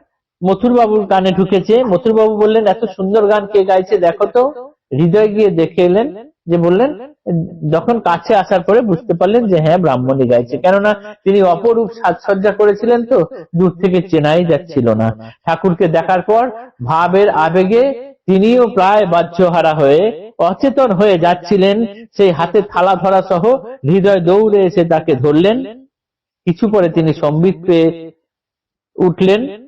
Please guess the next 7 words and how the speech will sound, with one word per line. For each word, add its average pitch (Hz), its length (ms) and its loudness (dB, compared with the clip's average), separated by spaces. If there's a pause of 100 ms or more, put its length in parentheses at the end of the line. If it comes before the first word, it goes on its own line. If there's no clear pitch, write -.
(140)
উঠে 190 720 0
তার 190 160 2
হাতের 160 340 -2 (100)
থেকে 247 580 -2 (1300)
থালা 175 260 0
ধরে 208 240 2
বসলেন। 220 540 0